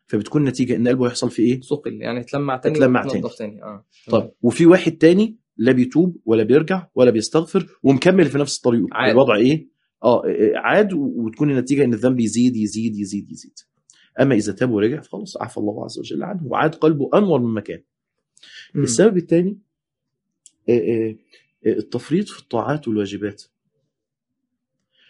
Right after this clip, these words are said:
Speaker 1: والنبي صلى الله عليه وسلم ضرب ليها مثال عجيب
Speaker 2: عليه
Speaker 1: قوي.
Speaker 2: الصلاة والسلام.
Speaker 1: عشان يبين لينا إن بيحصل تدرج كده في القلب، يفضل القلب يضعف، يضعف، يضعف، يضعف، يمرض، يمرض، يمرض، يمرض،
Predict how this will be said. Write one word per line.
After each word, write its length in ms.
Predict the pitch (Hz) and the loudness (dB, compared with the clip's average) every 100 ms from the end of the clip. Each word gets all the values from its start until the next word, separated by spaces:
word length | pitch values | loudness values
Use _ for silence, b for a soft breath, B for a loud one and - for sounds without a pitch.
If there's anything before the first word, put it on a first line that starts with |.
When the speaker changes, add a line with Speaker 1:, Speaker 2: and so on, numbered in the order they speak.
| _ _ - | _ _ 0
Speaker 1:
والنبي 300 | 113 117 175 | 2 4 2
صلى 120 | - | 0
الله 60 | 139 | -2
عليه 120 | 180 | -2
وسلم 120 | 165 165 | 2 2
ضرب 160 | 156 | 2
ليها 120 | 156 | -2
مثال 300 | 156 120 147 | -2 -4 -6
عجيب 240 | 135 113 123 | -8 -10 -10
Speaker 2:
عليه 100 | 127 | -8
Speaker 1:
قوي. 100 | 98 | -8
Speaker 2:
الصلاة 260 | 92 131 131 | -10 -18 -20
والسلام. 420 | 131 - 127 127 - _ _ 139 135 117 127 _ _ _ _ - | -20 -20 -18 -18 -20 _ _ -20 -20 -20 _ _ _ _ _ -12
Speaker 1:
عشان 280 | 120 123 156 | -10 -2 -2
يبين 360 | 151 175 165 | 2 2 2
لينا 380 | 151 180 190 196 _ b b b _ | 2 0 0 -4 _ b b b _
إن 180 | 127 123 | 2 2
بيحصل 440 | 117 - - 175 | 2 0 0 -4
تدرج 480 | 139 135 151 185 131 | -2 0 0 0 -2
كده 200 | - 160 | -2 -2
في 80 | 160 | -2
القلب، 360 | 127 - 190 190 _ _ _ _ _ _ _ _ _ | -6 -4 -6 -6 _ _ _ _ _ _ _ _ _
يفضل 280 | 117 135 135 | 0 0 2
القلب 320 | 117 - 131 | 0 -2 0
يضعف، 400 | 123 147 151 143 | 2 0 -2 -4
يضعف، 340 | 131 139 123 - | -4 -2 -4 -4
يضعف، 300 | 139 - - | -4 -6 -8
يضعف، 220 | - 170 - | -8 -10 -8
يمرض، 440 | - 139 151 127 123 | 0 0 2 0 0
يمرض، 320 | 143 139 131 | 0 0 0
يمرض، 300 | 147 143 135 | 0 -2 -2
يمرض، 280 | 170 180 | -2 -2